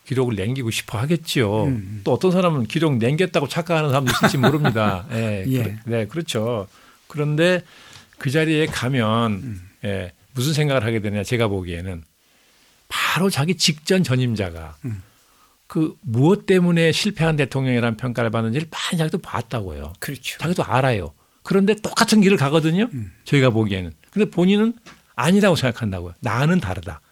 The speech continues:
Speaker 1: 자꾸 나는 다르다고 생각하고 똑같은 길을 가요.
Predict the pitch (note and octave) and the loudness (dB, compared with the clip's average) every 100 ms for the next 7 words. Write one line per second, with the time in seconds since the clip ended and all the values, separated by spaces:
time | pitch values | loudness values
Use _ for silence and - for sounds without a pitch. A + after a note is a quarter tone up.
0 | _ _ _ _ _ - - - - G3 | _ _ _ _ _ -12 -8 -4 0 2
1 | B2+ E3 A3+ C#3+ D3 C#3+ C3 C3+ A2 C3 | 4 4 4 4 4 4 4 2 2 0
2 | C3+ D#3+ F#2+ _ _ _ - - G3 G3+ | 0 -2 -4 _ _ _ -12 -2 2 4
3 | D#3+ D#3 D3+ E2 D2+ - D2+ | 4 4 0 -6 -12 -16 -18